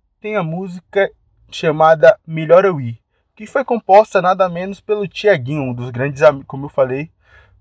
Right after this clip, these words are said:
um dos grandes amigos do, do Péricles. Por ela e pelo Mister Dan, que o Mister Dan também é irmão do Rodriguinho, né, mano? Esse mundo do pagode, ele é muito,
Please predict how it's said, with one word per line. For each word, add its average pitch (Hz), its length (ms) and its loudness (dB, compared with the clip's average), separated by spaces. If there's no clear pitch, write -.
um 143 100 -6
dos 143 180 -6
grandes 156 420 -4
amigos 143 580 0
do, 139 1500 -8
do 151 140 -4
Péricles. 123 720 -2
Por 147 180 0
ela 151 200 6
e 185 40 -6
pelo 180 200 -8
Mister 180 320 -4
Dan, 127 160 0
que 117 120 -16
o 127 40 -12
Mister 143 320 -10
Dan 143 260 0
também 143 380 -4
é 160 80 -2
irmão 151 260 -2
do 165 140 -4
Rodriguinho, 135 760 -6
né, 123 120 -4
mano? 110 200 -4
Esse 214 220 -6
mundo 220 260 -2
do 185 140 -4
pagode, 131 560 4
ele 127 120 -8
é 127 40 -8
muito, 123 1040 -10